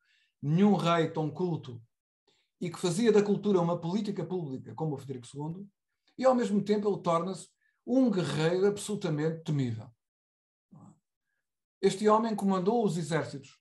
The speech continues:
da Prússia em vinte e cinco batalhas, pessoalmente. Pessoalmente ele esteve à frente dos, dos exércitos, eh, em vinte e cinco batalhas, às vezes na primeira linha, a imitar o Alexandre Magno, não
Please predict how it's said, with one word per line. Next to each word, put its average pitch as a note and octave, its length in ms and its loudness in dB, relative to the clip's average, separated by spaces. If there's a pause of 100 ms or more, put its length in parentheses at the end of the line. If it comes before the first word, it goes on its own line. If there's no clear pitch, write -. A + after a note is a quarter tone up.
da D3 160 -6
Prússia G3+ 500 0
em G#3 140 4
vinte G#3+ 280 2
e - 40 -8
cinco A3 220 -6
batalhas, F3+ 520 -4
pessoalmente. D#3 640 -4 (320)
Pessoalmente F#3 540 -4
ele F3+ 160 -6 (320)
esteve A3 340 0
à E3+ 120 4
frente G3+ 320 2
dos, - 200 -14
dos D3+ 220 -6
exércitos, E3+ 480 -2 (580)
eh, D#3+ 300 0
em D#3 140 4
vinte G3+ 240 2
e - 20 -2
cinco F#3+ 180 0
batalhas, F3 420 0 (160)
às G3 200 0
vezes F#3 460 -2
na G#3 100 0
primeira G3+ 360 4
linha, F#3 480 -2 (220)
a - 60 -6
imitar F3+ 420 2
o D#3+ 100 0
Alexandre D#3+ 400 -2
Magno, C#3+ 420 -4
não D3 120 -10